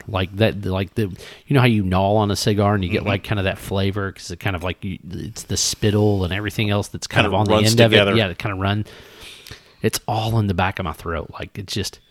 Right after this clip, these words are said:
Speaker 1: crazy. And the rye, there's, you can't taste rye.
Speaker 2: And this is like that spice cigar. It's not like,
Speaker 1: Yeah.
Speaker 2: you know, like
Speaker 1: No,
Speaker 2: one of the
Speaker 1: it's,
Speaker 2: deep
Speaker 1: it's like an acid, like a really, really sweet, chewy,
Speaker 2: Mm-hmm.
Speaker 1: like, yeah.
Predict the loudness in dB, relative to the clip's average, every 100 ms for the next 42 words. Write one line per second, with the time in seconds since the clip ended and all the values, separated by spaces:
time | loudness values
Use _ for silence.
0 | _ -16 -6 -4 -2 -4 -6 -2 0 0
1 | 0 0 -2 -4 -10 _ _ -10 -8 -8
2 | -12 -16 -12 -8 -8 -6 -6 -8 -8 -10
3 | -10 _ -6 -4 -2 -2 -4 -4 -6 -6
4 | -4 -2 0 0 0 -4 -8 -10 -6 -4
5 | -2 -2 4 4 4 2 2 2 2 4
6 | 6 6 4 2 -4 -8 -6 2 2 4
7 | 2 2 0 -4 -4 -4 -6 -2 -4 0
8 | 2 4 4 2 2 0 0 0 0 -2
9 | 0 2 4 2 2 2 0 0 -2 -2
10 | -2 -2